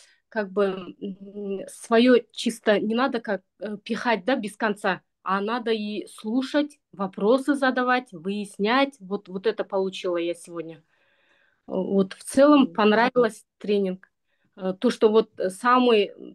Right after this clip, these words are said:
Speaker 1: такое актуальное возражне-, возражение же сейчас сетевое, где вот так все же спрашивают же.
Speaker 2: Мгм.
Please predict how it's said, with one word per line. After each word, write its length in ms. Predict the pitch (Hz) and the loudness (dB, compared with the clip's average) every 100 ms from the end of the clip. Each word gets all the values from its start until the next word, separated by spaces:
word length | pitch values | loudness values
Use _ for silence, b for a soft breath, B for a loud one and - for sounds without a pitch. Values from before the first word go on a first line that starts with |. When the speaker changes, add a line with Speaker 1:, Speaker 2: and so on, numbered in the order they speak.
| _ | _
Speaker 1:
такое 360 | 214 226 208 | -6 -2 0
актуальное 640 | 196 - 247 240 226 214 185 | 0 -2 0 2 2 -4 -8
возражне-, 680 | 196 190 202 190 233 247 190 | -10 -8 -10 -8 -6 -6 -6
возражение 720 | 185 208 220 202 254 269 208 | -8 -6 -6 -4 -4 -2 -6
же 140 | 180 | -8
сейчас 460 | - 190 - 175 - | -16 -18 -10 -10 -6
сетевое, 600 | 214 - 220 254 302 294 | -8 2 4 6 8 6
где 200 | 214 - _ _ _ _ | 2 -4 _ _ _ _
вот 160 | 208 202 | -12 -6
так 180 | 196 190 | -6 -6
все 240 | - 208 | 0 2
же 120 | 185 190 | 2 -6
спрашивают 540 | - 262 277 220 190 | -6 -8 -2 -4 -4
же. 200 | - 180 _ _ _ _ _ _ _ _ _ _ _ _ _ _ _ _ _ _ _ _ _ _ _ _ 190 | -10 -12 _ _ _ _ _ _ _ _ _ _ _ _ _ _ _ _ _ _ _ _ _ _ _ _ -20
Speaker 2:
Мгм. 840 | 175 170 170 165 175 - - 185 | -20 -20 -20 -20 -20 -20 -20 -20